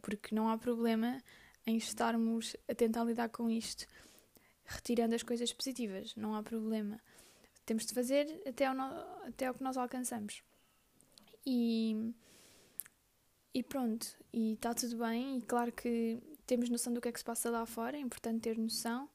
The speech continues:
mas não culpa-, culpabilizarmos-nos por isso, mas sim tentar tirar o máximo partido deste, deste tempo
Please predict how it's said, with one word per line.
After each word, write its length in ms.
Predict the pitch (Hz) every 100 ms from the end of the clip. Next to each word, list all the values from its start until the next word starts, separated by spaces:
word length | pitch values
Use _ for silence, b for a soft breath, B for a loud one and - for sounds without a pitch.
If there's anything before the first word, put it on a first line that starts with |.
| B B B B -
mas 200 | 247 254
não 160 | 247
culpa-, 420 | 240 247 254 247 -
culpabilizarmos-nos 1300 | - 262 262 - 247 233 233 233 233 220 220 226 - -
por 140 | -
isso, 340 | 220 226 - - B B B -
mas 160 | 226 220
sim 720 | - 233 226 226 220 214 220
tentar 320 | 233 220 226 226
tirar 280 | 240 226
o 40 | 226
máximo 300 | 233 - 240
partido 420 | 233 - 240 - - B B B 233
deste, 560 | 226 247 247 - - 254 247 247 247 254 254 277
deste 380 | 233 247 - -
tempo 380 | 277 254 240